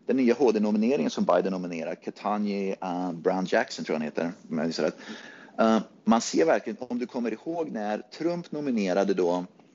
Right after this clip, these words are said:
eh, Neil Gorsuch, Brett Kavanaugh och Amy Cohen, eh, Barron. Oh, God, nu tappar jag namnet på henne bara helt plötsligt.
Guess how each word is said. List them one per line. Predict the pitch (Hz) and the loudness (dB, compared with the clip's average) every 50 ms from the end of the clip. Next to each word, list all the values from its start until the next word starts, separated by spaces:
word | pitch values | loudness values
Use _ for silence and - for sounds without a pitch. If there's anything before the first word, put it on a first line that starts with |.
| - - - _ | -20 -20 -10 _
eh, | - 95 90 90 87 90 - | -4 -2 0 0 0 -2 -2
Neil | - 104 104 110 117 120 | 0 2 4 4 4 4
Gorsuch, | 113 - 95 95 95 - - - 85 82 - - - - - - - | 4 4 4 4 4 4 0 -2 -2 -2 -2 -6 -12 -12 -12 -14 -14
Brett | - 98 - 95 90 - - - | -4 0 2 2 2 2 -2 -6
Kavanaugh | - 98 95 87 90 92 95 92 85 - | -4 -4 -2 -2 -4 -4 -4 -4 -4 -2
och | - 87 87 - - - | -2 -2 -2 -4 -8 -10
Amy | 90 90 90 90 85 | -8 -8 -6 -8 -8
Cohen, | - - - 82 87 87 85 82 78 - | -6 -2 0 2 2 2 0 -4 -4 -4
eh, | - 87 87 87 85 80 - - - _ - - | -2 -2 0 0 -2 -2 -6 -10 -18 _ -16 -2
Barron. | 92 85 107 113 107 80 65 76 - - | 2 4 6 6 6 4 2 -2 -6 -8
Oh, | - | -10
God, | 113 101 98 - - - - - - - - | -10 -10 -12 -14 -16 -16 -14 -12 -12 -12 -14
nu | - | -12
tappar | - - 101 - | -12 -10 -8 -6
jag | 87 80 | -6 -4
namnet | 87 87 80 76 | -4 -4 -4 -6
på | - 90 | -6 -6
henne | 76 82 | -6 -4
bara | 87 76 | -4 -4
helt | 82 82 76 | -4 -4 -6
plötsligt. | 78 73 - 82 80 | -8 -4 -4 -4 -4